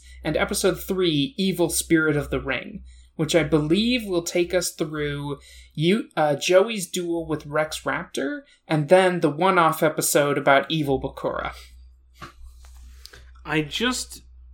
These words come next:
Speaker 2: qu-, I'm just not a hundred percent sure whether the next one after that, maybe that's a different two-parter.
Speaker 1: So, what it looks like from these summaries is that there's the Bakura one-shot, and then the Panic Duel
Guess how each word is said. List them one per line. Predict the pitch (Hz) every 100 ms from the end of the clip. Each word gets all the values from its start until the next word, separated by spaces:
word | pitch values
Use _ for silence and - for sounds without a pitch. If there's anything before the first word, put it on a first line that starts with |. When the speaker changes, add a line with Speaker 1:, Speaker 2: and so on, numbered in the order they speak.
| 160 -
Speaker 2:
qu-, | - 180 175 170 -
I'm | 156 165
just | 165 208 220
not | 214 202
a | 175
hundred | 185 180
percent | 170 - 160
sure | 147 - 156
whether | 147 147 143 135 - _ _ _ _ _ -
the | 135
next | 139 160 160 165
one | 147
after | 143 135 139 147
that, | 127 127 120 - _ _ _ _ _ _ -
maybe | 143 165 180
that's | 156 147 -
a | 131
different | - 123 139 -
two-parter. | - 123 113 107 - 123 - - - -
Speaker 1:
So, | - 226 214 202 - -
what | 175 226 277
it | 320
looks | 285 -
like | 202 190
from | 202 180
these | 165 -
summaries | - 151 175 240 294 311 - - -
is | - 160
that | 156 151
there's | 160 147
the | 151
Bakura | - - 247 262 185
one-shot, | 165 160 - 143 135 -
and | 156 151
then | 160
the | 156
Panic | 156 - 151 190 - -
Duel | 233 262 311 320